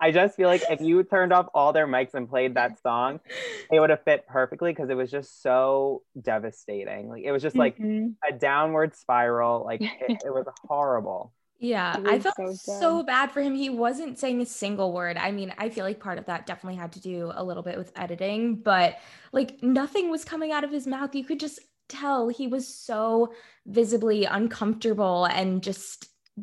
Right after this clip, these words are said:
Speaker 3: did not wanna be there and was, like, freaking out.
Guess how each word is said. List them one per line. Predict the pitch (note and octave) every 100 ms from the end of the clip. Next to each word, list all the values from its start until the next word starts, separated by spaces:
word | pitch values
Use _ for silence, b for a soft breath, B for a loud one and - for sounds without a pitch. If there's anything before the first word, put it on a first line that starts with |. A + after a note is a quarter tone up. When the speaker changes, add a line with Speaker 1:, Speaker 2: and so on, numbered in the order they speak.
| -
Speaker 3:
did | G3+ F#3
not | F3+ D#3+ -
wanna | E3+ E3
be | E3+ E3
there | E3+ D#3+
and | D#3+ F3 F#3 F3+ - -
was, | F#3 F3+ -
like, | F3 - - _ -
freaking | F3 F3+ E3+
out. | D2 C2 -